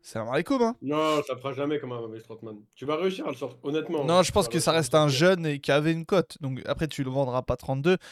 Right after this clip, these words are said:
Speaker 1: mais je suis persuadé qu'il y a des clubs qui sont capables de vouloir le relancer, hein. C'est sûr.
Speaker 2: Ouais.
Speaker 1: Mais
Speaker 2: Mais bien sûr,
Speaker 1: pas
Speaker 2: mais en
Speaker 1: trente-deux,
Speaker 2: plus,
Speaker 1: c'est sûr.
Speaker 2: genre, tu vois, là, on en a fait des caisses sur l'action, parce que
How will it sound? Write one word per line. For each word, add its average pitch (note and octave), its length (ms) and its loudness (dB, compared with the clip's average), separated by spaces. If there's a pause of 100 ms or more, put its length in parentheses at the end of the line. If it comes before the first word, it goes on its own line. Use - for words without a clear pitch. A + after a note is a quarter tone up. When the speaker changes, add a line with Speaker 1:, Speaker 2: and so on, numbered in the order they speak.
(180)
Speaker 1:
mais C3+ 80 2
je - 40 2
suis C#3+ 120 2
persuadé D#3 480 2
qu'il - 100 0
y C#3 40 4
a - 20 0
des C3 120 0
clubs D#3+ 200 -2
qui - 120 -12
sont B2 140 -8
capables C#3 320 -2
de C3+ 80 -4
vouloir B2 320 -2
le A#2+ 80 -2
relancer, B2 400 -4
hein. C3+ 140 -2 (260)
C'est - 160 -10
sûr. - 320 -4
Speaker 2:
Ouais. B2 160 -8 (380)
Speaker 1:
Mais C3 180 0
Speaker 2:
Mais E3 60 6
bien F#3 100 2
sûr, G#3+ 140 0
Speaker 1:
pas C#3+ 160 8
Speaker 2:
mais F3+ 60 2
en - 20 4
Speaker 1:
trente-deux, E3+ 280 2
Speaker 2:
plus, D3+ 40 0
Speaker 1:
c'est B2+ 160 -6
sûr. B2 240 -8 (320)
Speaker 2:
genre, C3+ 240 -6
tu - 80 -16
vois, E3 120 -2
là, C#3+ 100 0
on C3 100 -4
en B2+ 80 -4
a B2 80 -6
fait C3 120 -8
des B2+ 140 -4
caisses C#3 200 -6
sur B2+ 120 -12
l'action, C3 380 -10 (100)
parce A2 140 -18
que G#2 260 -10